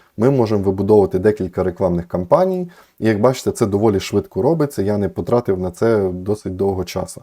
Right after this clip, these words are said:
Тобто достатньо зробити один запуск і переналаштувати це, як нам хочеться або як ми собі задумали. Давайте тепер поговоримо про рекламні бюджети,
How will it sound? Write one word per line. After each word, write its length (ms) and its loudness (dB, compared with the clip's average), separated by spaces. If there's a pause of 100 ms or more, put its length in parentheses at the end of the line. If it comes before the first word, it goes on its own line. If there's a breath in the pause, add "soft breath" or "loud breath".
Тобто 260 2
достатньо 480 0
зробити 380 -2
один 220 -2
запуск 440 0
і 200 -2 (160)
переналаштувати 840 0
це, 280 -2
як 280 -6
нам 240 -2 (260 soft breath)
хочеться 720 0
або 180 0
як 220 2
ми 100 -6
собі 400 -6
задумали. 600 -4 (160)
Давайте 580 4
тепер 420 0
поговоримо 560 0
про 340 2
рекламні 500 -4
бюджети, 600 -4